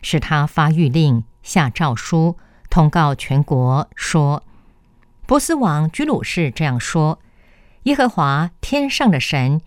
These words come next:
已经把地上的万国赐给我，又指派我在犹大的耶路撒冷为他建殿。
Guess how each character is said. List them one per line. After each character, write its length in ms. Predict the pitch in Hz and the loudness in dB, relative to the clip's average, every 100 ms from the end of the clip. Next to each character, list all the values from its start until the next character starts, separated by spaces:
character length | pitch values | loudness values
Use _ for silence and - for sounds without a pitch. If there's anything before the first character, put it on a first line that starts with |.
| _ - | _ -8
已 80 | - | -4
经 180 | 170 339 | -2 -2
把 240 | 220 123 | 0 -2
地 260 | 117 180 147 | 0 0 0
上 220 | - 160 | 0 -2
的 100 | 127 | 0
万 220 | 160 147 | 0 0
国 300 | 123 131 127 | -2 -2 -2
赐 240 | 131 - 185 | -4 -4 -4
给 160 | 131 | -2
我， 320 | 131 147 127 - - _ _ _ - | -2 -2 -4 -8 -20 _ _ _ -6
又 140 | 208 175 | 4 4
指 200 | - 139 | 4 -6
派 400 | - 170 143 135 - | -2 0 0 -4 -8
我 120 | - 143 | -4 0
在 160 | 175 | 2
犹 240 | 151 151 135 | 2 0 -2
大 200 | 180 151 | 0 0
的 100 | 135 | -2
耶 140 | 160 | -2
路 120 | 170 | -2
撒 240 | 143 180 160 | 0 0 2
冷 300 | 156 120 110 | 0 -2 -2
为 140 | 175 | -2
他 220 | 135 143 143 | -2 -2 -6
建 280 | - 160 | -2 -2
殿。 320 | 107 170 147 | -2 -2 -2